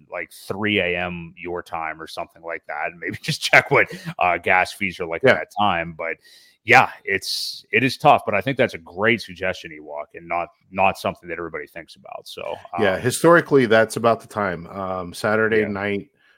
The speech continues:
Speaker 2: uh, I, well, at least Eastern time, you know, two or three in the morning, you know, you usually would get the best rates of the week. Um, and you have fourteen days to end it. So you've
Speaker 1: Yeah.
Speaker 2: got, you know, usually at least one weekend, if not two,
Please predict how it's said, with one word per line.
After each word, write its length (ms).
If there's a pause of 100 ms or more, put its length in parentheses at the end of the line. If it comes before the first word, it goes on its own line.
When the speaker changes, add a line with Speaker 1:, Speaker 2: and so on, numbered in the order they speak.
(140)
Speaker 2:
uh, 380 (100)
I, 220
well, 240
at 100
least 300
Eastern 400
time, 340 (300)
you 100
know, 120
two 220
or 80
three 300
in 80
the 80
morning, 560 (400)
you 100
know, 120
you 400
usually 480
would 240
get 240
the 80
best 400
rates 460 (120)
of 180
the 80
week. 400 (440)
Um, 340
and 140
you 60
have 220
fourteen 380
days 300
to 180
end 200
it. 180
So 260
you've 440
Speaker 1:
Yeah. 220
Speaker 2:
got, 80 (420)
you 140
know, 240
usually 540
at 120
least 260
one 200
weekend, 380
if 140
not 280
two, 460